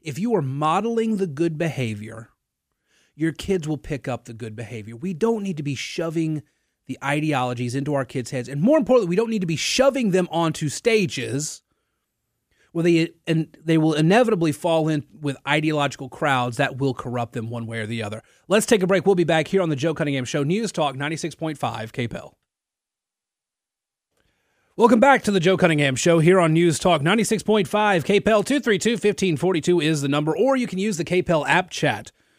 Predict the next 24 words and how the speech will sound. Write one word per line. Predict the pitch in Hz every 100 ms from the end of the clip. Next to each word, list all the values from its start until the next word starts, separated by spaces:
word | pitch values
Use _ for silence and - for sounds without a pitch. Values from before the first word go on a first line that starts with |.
| _ _
to | 147
be | 143
part | - 190 185 -
of | 175 202
the | 156
conversation. | 135 185 196 165 160 - 190 208 226
It |
is | 269 277
your | 208 233
five | 233 233 226
o'clock | 175 214
news | 185 226 240
cruise | - 196 208
brought | 143 190 214
to | 196
you |
by | 160 180 202 185
Acadiana's | 180 175 226 247 247 214 143
number | 196 247 247
one | 180 185
Chevy | 185 - 196
dealer | 147 156 156
nine | 139 190 220 233 220
years | 190 165 202 220 220 180